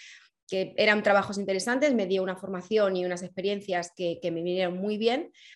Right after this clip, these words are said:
pero es cierto que me cansé de la inestabilidad, em,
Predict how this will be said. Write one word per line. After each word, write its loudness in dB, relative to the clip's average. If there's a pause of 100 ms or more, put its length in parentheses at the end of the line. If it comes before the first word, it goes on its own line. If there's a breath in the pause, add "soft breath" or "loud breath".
(140)
pero 8
es 4
cierto 4
que 2
me -4
cansé 2
de 0
la 2
inestabilidad, 2
em, 0